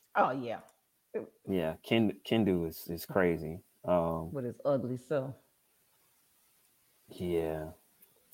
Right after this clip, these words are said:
Speaker 1: Mm.
Speaker 2: He, he, yeah.
Speaker 1: Mm.
Speaker 2: Trash. Trash
Speaker 1: <laughs>
Speaker 2: bag.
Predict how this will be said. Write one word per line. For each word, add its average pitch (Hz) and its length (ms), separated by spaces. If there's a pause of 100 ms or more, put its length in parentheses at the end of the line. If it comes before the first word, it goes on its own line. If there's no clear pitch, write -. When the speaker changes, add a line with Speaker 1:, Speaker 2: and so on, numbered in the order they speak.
(260)
Speaker 1:
Mm. 123 300
Speaker 2:
He, 85 60
he, 95 240 (120)
yeah. 87 280 (800)
Speaker 1:
Mm. 135 340 (1600)
Speaker 2:
Trash. - 600 (260)
Trash 101 400
Speaker 1:
<laughs> - 20
Speaker 2:
bag. 67 300